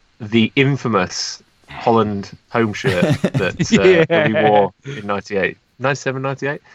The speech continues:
Speaker 2: Hmm.
Speaker 1: It's a gorgeous shirt, honestly. Bizarrely, though, for some reason, it's actually a shirt from the nineties that fits me.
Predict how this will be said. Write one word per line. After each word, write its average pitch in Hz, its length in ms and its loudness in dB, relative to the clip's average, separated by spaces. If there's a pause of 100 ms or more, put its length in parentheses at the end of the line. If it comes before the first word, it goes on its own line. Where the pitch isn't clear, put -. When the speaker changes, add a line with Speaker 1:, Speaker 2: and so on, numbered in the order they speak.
(140)
Speaker 2:
Hmm. 101 80 -20
Speaker 1:
It's 90 80 -20
a 87 40 -20
gorgeous 92 420 -8
shirt, - 460 -6
honestly. 110 360 -2 (320)
Bizarrely, 160 440 4
though, 90 160 2
for 107 120 -10
some 143 160 -8
reason, 104 380 -8
it's 120 180 -6
actually 123 460 -6
a 110 40 -10
shirt - 280 -8
from 113 100 -12
the 110 80 -6
nineties 110 340 -4
that 101 140 -10
fits - 240 -4
me. - 160 -10